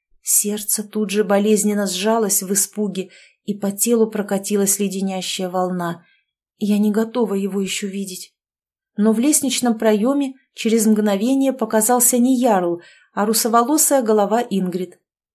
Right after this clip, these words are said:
Завидев служанку, я вновь осела на пол от облегчения, колени уже совсем не держали. "Хель!" Ингрид рассматривала моё заплаканное лицо с нескрываемым удивлением и любопытством. "Меня за тобой Ярл прислал.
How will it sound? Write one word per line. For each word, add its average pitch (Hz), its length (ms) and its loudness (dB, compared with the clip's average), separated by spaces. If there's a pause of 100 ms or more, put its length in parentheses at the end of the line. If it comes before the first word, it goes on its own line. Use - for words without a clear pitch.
(120)
Завидев 190 520 -2
служанку, 196 720 -2 (220)
я 214 200 0
вновь 226 400 0
осела 196 400 2
на 208 220 0
пол 233 160 -4
от 208 220 -6
облегчения, 214 800 -2 (300)
колени 269 420 2
уже 226 240 -2
совсем 226 580 -2
не 190 120 -2
держали. 175 640 -6 (800)
"Хель!" 294 560 0 (360)
Ингрид 208 460 0
рассматривала 196 680 0
моё 190 240 -2
заплаканное 190 640 -2
лицо 233 480 -2 (180)
с - 140 -6
нескрываемым 202 800 2
удивлением 196 640 -2
и 202 80 -4
любопытством. 196 840 -2 (520)
"Меня 262 300 4
за 320 140 4
тобой 285 320 2
Ярл 240 380 2
прислал. 233 640 0